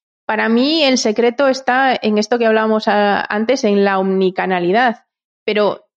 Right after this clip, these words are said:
¿qué otros puntos de contacto podemos encontrar a nivel de comunicación fuera de las redes o fuera del mundo digital para seguir seduciendo o que sirvan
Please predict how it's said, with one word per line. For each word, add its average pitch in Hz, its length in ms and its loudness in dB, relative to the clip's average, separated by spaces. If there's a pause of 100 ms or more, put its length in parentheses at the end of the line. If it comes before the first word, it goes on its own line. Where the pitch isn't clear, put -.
(300)
¿qué 285 180 0
otros 294 260 0
puntos 277 380 0
de 226 100 0
contacto 226 480 -2
podemos 226 480 0
encontrar 220 560 0
a 233 80 0
nivel 208 380 0
de 220 180 0
comunicación 208 960 -2
fuera 247 460 0
de 196 100 0
las 190 280 0
redes 233 360 0
o 208 80 0
fuera 240 320 2
del 214 140 0
mundo 214 260 0
digital 226 540 -2
para 214 220 -2
seguir 214 340 0
seduciendo 247 720 -2
o 226 180 -4
que 214 160 0
sirvan 269 640 -2